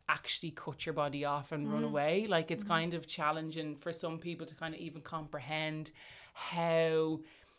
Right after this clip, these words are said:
Speaker 1: how much distress, that's, I suppose, what I'd refer to as, like, it's just there's so much distress happening internally. So, yeah, from quite an early age. And then it kinda chopped and changed and, like, you know, different behaviours. Then I was obviously,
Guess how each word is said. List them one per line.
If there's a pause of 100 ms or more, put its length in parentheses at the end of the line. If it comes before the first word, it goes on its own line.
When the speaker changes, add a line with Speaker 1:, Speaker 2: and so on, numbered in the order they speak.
(220)
Speaker 1:
how
much
distress,
that's,
I
suppose,
what
I'd
refer
to
as,
like,
it's
just
there's
so
much
distress
happening
internally.
So,
yeah,
from
quite
an
early
age.
And
then
it
kinda
chopped
and
changed
and, (540)
like, (200)
you
know, (1080)
different
behaviours.
Then
I
was
obviously,